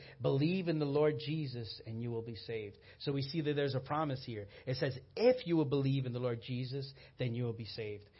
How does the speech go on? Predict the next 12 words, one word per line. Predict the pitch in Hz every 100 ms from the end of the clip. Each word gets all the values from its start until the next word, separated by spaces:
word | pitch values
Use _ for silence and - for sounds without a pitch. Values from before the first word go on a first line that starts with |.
| -
So | -
they | 123 135
all | 143 170 175
believed, | 160 143 139 139 131
they | 127
all | 135 143
responded, | 147 - 127 131 131 123
they | 110
all | 113 120
came | 117 120 110
to | 107
Christ. | 117 110 104